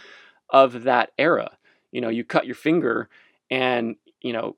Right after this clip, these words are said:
don't wash your hands after you go to the bathroom, and the next thing you know, you're dead because of some nasty infection. Um, and they weren't aware of these things. So I sort of just chalked it up to,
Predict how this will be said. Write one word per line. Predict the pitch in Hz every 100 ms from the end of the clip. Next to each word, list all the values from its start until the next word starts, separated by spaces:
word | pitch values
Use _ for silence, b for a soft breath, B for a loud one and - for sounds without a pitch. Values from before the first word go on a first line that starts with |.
| -
don't | 135 120
wash | 131 120
your | 113
hands | 123 127 123
after | 117
you | -
go | 123
to | 120
the |
bathroom, | 117 131 151 131 120
and | 120
the | 127
next | 123 -
thing | 127 120
you |
know, | 117
you're | 117 107
dead | 104 143 117 104
because | 110 - 117
of | 120
some | - 110 110
nasty | 107 113 - 120
infection. | 110 147 147 - - _ b b b b b
Um, | - 127 120 120
and | 151
they | 165
weren't | 165 156
aware | 160 226
of | 127 95
these | 104
things. | - - - - _ _ _ _ _ _ _ -
So | -
I | 170
sort | 175 233
of | 226
just | 160 147 -
chalked | - 135 -
it | 135
up | 127 -
to, | - 127 120 120